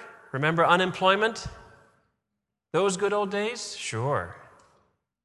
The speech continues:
You're complaining about your living space. Remember dorms or having to stay with your parents. Now, I know many of you are still in dorms and still having to stay with your parents, perhaps. But friends, let's remember to keep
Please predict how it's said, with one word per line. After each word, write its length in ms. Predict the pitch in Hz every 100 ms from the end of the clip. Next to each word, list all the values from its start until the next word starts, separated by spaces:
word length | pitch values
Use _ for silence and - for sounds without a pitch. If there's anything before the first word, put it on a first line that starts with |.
| _
You're 80 | 135
complaining 420 | 135 135 160 160
about 260 | 156 147 147
your 80 | 147
living 280 | 156 170 170
space. 680 | - 180 190 - - -
Remember 380 | 131 131 147 147
dorms 380 | 135 135 143 139
or 80 | 123
having 220 | 135 135
to 60 | 127
stay 220 | - 135
with 160 | 131
your 60 | 135
parents. 280 | 131 135 131
Now, 120 | 143
I 80 | 156
know 140 | 151
many 200 | 143 147
of 60 | 143
you 140 | 147
are 80 | 135
still 240 | - 147 143
in 120 | 143
dorms 520 | 120 113 123 131 - _ _ _ _ -
and 100 | 117
still 180 | - 131
having 200 | 131 131
to 60 |
stay 180 | 131 127
with 120 | 123
your 100 | 131
parents, 280 | 131 113 107
perhaps. 520 | - 113 117 - - - _ _ _ _ _ _ - _ -
But 140 | 131
friends, 300 | - 110 107
let's 200 | 127 -
remember 460 | 143 147 165 131 104
to 140 | 131
keep 360 | - 165 143